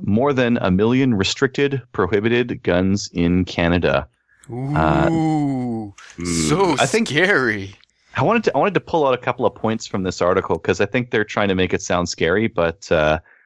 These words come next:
Speaker 1: uh, there's a couple of points that I thought was really interesting. Uh, one, the number of restricted firearms in Canada rose five point five percent last year.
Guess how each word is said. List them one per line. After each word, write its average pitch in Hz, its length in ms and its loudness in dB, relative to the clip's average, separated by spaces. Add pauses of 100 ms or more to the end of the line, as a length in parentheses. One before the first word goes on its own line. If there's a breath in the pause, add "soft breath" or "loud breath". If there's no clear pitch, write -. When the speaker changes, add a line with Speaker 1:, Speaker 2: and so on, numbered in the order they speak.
(180 soft breath)
Speaker 1:
uh, 73 280 0
there's 98 220 -2 (120)
a 101 100 0
couple 135 240 -2
of 90 100 -8 (140)
points 107 260 -4
that - 80 -4
I 101 100 0
thought - 160 -2
was 87 140 -4
really 80 260 -2
interesting. 80 680 -4
Uh, 78 260 0
one, 95 320 0
the 117 80 2
number 104 260 2
of 82 120 -2
restricted - 400 -8
firearms 92 420 0
in 87 80 -4
Canada 98 400 0
rose 87 300 -2
five 90 340 -2
point - 220 -4
five 90 260 -2
percent - 320 -4
last 113 300 -4
year. 117 240 -4